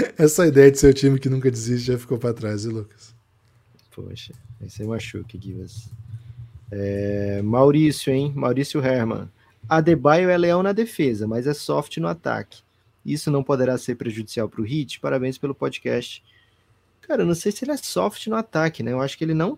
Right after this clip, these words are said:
Speaker 2: tem um arsenal gigantesco de movimentos próximo à cesta, isso é óbvio. É, mas ele, ofensivamente, ele traz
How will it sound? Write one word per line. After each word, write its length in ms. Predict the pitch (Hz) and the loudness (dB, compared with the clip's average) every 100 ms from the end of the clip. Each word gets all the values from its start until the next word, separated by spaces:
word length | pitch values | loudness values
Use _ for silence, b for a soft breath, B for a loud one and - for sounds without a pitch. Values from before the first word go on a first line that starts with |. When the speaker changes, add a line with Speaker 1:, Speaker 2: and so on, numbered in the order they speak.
| - | 0
Speaker 2:
tem 400 | 160 190 185 120 | 4 4 4 2
um 120 | 110 | 2
arsenal 680 | 110 - 120 113 110 117 117 | 0 0 0 2 2 4 4
gigantesco 720 | 104 110 113 107 - 113 113 113 | 2 2 0 0 0 0 0 -6
de 80 | 113 | -2
movimentos 720 | 113 107 110 104 101 - - | -2 -2 -2 -2 -4 -8 -14
próximo 460 | - 107 107 113 | -6 -4 -4 -4
à 60 | 110 | -6
cesta, 400 | - 123 185 - | -4 -4 -4 -10
isso 140 | - | -6
é 60 | 107 | -2
óbvio. 400 | 98 127 160 208 _ _ _ _ _ _ _ _ - | 0 -2 -4 -10 _ _ _ _ _ _ _ _ -8
É, 180 | 120 113 | -4 -2
mas 340 | 120 139 123 131 | 2 0 0 2
ele, 460 | 160 185 196 175 - | 2 2 0 -2 -4
ofensivamente, 920 | 143 - 135 123 123 120 165 185 151 | -4 -2 -4 -2 0 0 -2 -2 -4
ele 140 | 151 | -4
traz 600 | 151 143 151 180 170 - | -4 0 0 0 -4 -12